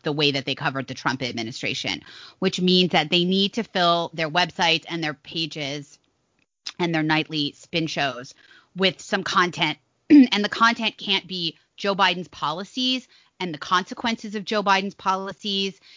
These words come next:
You know, we've got problems in the Middle East. They're about to make another deal with Iran. Biden's giving money to Hamas. Um, we've got a massive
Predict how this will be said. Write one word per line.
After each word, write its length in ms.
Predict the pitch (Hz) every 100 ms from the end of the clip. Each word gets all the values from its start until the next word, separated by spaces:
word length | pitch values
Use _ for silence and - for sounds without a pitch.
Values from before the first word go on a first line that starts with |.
| - -
You 80 |
know, 120 | 196 196
we've 200 | 175 -
got 240 | 160 -
problems 380 | - 202 214 196
in 100 | 214
the 60 |
Middle 300 | 202 190 185
East. 320 | 185 180 185 -
They're 140 | 151
about 260 | 156 165 -
to 80 |
make 140 | 220 214
another 260 | 208 202
deal 240 | 196 196 196
with 160 | 196
Iran. 440 | 185 170 165 170 165
Biden's 340 | 151 190 214
giving 260 | 240 226 220
money 220 | 196 202
to 120 | 202
Hamas. 840 | 208 202 165 170 165 175 170 - _ _ - _ -
Um, 380 | 180 170 165 165 _ _ -
we've 120 | 175
got 240 | 220 196
a 40 | 190
massive 420 | 208 247 247